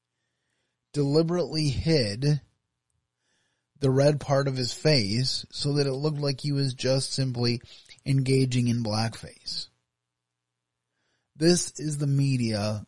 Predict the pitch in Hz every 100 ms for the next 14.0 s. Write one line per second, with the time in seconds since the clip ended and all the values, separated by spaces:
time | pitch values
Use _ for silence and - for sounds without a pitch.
0 | _ - 120 120 101 101 104 95 98 98
1 | 95 76 - _ _ _ _ _ _ _
2 | _ _ _ _ _ _ _ _ 160 151
3 | 165 110 85 95 - _ _ 147 151 156
4 | 160 170 165 165 - 147 139 113 98 110
5 | 113 _ _ 131 131 117 104 117 151 -
6 | - 131 107 90 85 85 - _ _ _
7 | _ _ - 135 135 127 120 - 139 151
8 | 147 151 135 147 139 127 135 127 - -
9 | 135 95 92 123 - _ _ _ _ _
10 | _ _ _ _ _ _ _ _ _ _
11 | _ 147 151 151 147 139 147 156 165 143
12 | 135 147 151 135 117 127 123 113 113 127
13 | 120 - 123 113 110 - 101 95 73